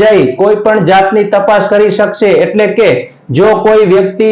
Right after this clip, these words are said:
પોતાના ઘરની ચાવી નહીં આપે તો ઇન્કમ ટેક્સ ડિપાર્ટમેન્ટ તેના ઘરનું તાળું તોડી અને પ્રવેશ કરી અને બધી તપાસ કરી શકશે.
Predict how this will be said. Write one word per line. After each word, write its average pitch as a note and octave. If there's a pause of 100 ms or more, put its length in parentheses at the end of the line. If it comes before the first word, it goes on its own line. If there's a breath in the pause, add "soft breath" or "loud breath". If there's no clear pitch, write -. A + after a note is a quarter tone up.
(160)
પોતાના G#3
ઘરની F#3+
ચાવી G3+
નહીં G#3
આપે G3+
તો G#3+
ઇન્કમ G3+
ટેક્સ G#3
ડિપાર્ટમેન્ટ G3+
તેના G3+ (140)
ઘરનું G3
તાળું G3+ (100)
તોડી G3 (260 loud breath)
અને G3+
પ્રવેશ G3
કરી A3
અને G#3
બધી G3
તપાસ G3+
કરી G#3
શકશે. G#3